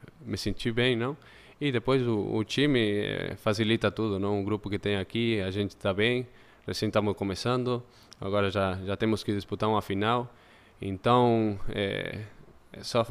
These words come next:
só falta ajustar alguns detalhes. É, eu vejo que, que a gente tá, tá tranquila nos jogos. É, o outro dia viemos com cansaço de,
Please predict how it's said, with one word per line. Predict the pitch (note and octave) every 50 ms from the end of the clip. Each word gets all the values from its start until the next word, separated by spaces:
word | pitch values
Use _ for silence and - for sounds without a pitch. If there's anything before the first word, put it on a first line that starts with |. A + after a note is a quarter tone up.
| G2
só | F2+ - - B2
falta | - - C3 C3+ B2+ - B2+ B2 A#2 A2 G#2+ G#2+ G#2 G2 - - - -
ajustar | - A#2 A#2 G#2 A2+ G#2+ - - B2+ C3 B2
alguns | G#2+ G#2 A#2+ B2+ A#2
detalhes. | G#2+ A#2 G#2 - A2+ A#2+ C3 C#3 B2+ B2 A2 G#2
É, | G2 F#2 F2+ F#2+ - G2+ - -
eu | - G2 G2 F#2+
vejo | G2 G#2+ G#2 G2+ G#2
que, | - - G2 F#2+ G2 G#2 - -
que | - G#2+
a | G#2+
gente | G2 G#2 G#2 G2+ - G2
tá, | - G#2+ G2+ F#2+
tá | G2 - - A2
tranquila | - G#2+ G#2+ G2+ - - A#2+ A#2+ A#2+ A2
nos | G#2+ G2+
jogos. | F#2 G#2+ A2+ B2 B2+ B2+ C3 B2+ - - - - - - - - - -
É, | - - G#2 - - - - -
o | -
outro | G2+ G2 F#2 - G2+
dia | F#2+ G2 A2 A2 G#2 G#2 G2 F#2 F#2+
viemos | F#2+ G#2 A2 G#2+ A2 G2 -
com | - G#2+
cansaço | G2+ - G#2 G2 F#2 - - A2+ A2 - - G#2 F#2
de, | F#2 F#2+ F#2 F#2